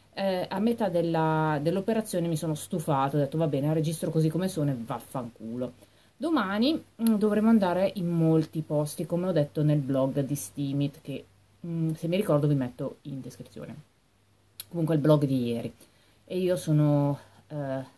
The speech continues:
at chiocciolina, eh, Drago mille, eh, diciotto dodici millenovecentonovantasei, ripeto, steamit slash at drago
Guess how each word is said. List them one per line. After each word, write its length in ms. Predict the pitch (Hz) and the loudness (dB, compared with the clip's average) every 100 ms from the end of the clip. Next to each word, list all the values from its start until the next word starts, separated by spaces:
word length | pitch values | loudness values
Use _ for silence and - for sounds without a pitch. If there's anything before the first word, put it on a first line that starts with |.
| _ | _
at 380 | - 151 - 226 | -12 -10 -8 -10
chiocciolina, 580 | - 135 151 147 165 170 - _ _ _ - | -8 -10 -6 -4 -6 -8 -16 _ _ _ -12
eh, 400 | 175 156 147 156 | -4 0 2 2
Drago 680 | 156 156 143 143 139 151 156 | 2 2 2 2 2 4 4
mille, 360 | 151 147 143 - - | 6 4 0 -6 -8
eh, 180 | 165 | -4
diciotto 360 | 156 165 170 180 | -4 -4 -4 -2
dodici 340 | 175 190 196 | -4 -4 0
millenovecentonovantasei, 1700 | 156 151 156 143 147 135 143 139 135 135 - 147 131 123 127 117 117 | 2 4 2 2 -2 -4 -2 0 0 0 -2 -6 -6 -8 -10 -8 -6
ripeto, 580 | 123 131 120 107 185 190 | -4 -6 -6 -8 -8 -8
steamit 580 | - - - 151 190 226 - | -10 -10 -4 0 0 -4 -10
slash 720 | - 143 127 127 147 - 233 233 _ | -10 -6 -4 -4 -6 -4 -4 -6 _
at 340 | 139 135 - - | -12 -12 -12 -10
drago 720 | 151 147 135 127 131 180 | -4 -2 -2 -4 -4 -4